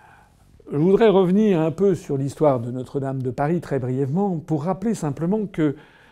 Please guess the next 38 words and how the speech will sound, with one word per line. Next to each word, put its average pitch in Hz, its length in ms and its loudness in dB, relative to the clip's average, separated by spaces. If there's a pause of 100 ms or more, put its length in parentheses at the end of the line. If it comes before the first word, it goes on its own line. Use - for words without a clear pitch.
(200)
Notre-Dame 180 420 0
de 151 80 2
Paris 160 540 0 (480)
est 135 580 -6
un 131 120 -4
des 131 180 -4
hauts 156 160 6
lieux 196 260 0
de 135 120 -4
la 123 120 -10
chrétienté 135 880 -4
et 117 60 -12
un 117 140 -10
des 117 260 -6
hauts 147 160 6
lieux 190 280 4
de 135 100 0
l'Église 123 400 -4
catholique 120 400 -8
française. 127 640 -2 (840)
L'église 190 580 0
Notre-Dame 156 760 -2
de 127 120 -4
Paris, 156 280 -2
la 151 100 0
basilique, 160 480 -2
la 151 220 -4
cathédrale 190 500 0
Notre-Dame, 139 340 -2
Notre-Dame 139 480 -4
de 113 60 -6
Paris, 175 180 2
c'est 185 100 -10
une 131 80 -2
basilique 131 380 -2
mineure 170 340 0
par 139 160 -2
ailleurs, 180 220 -2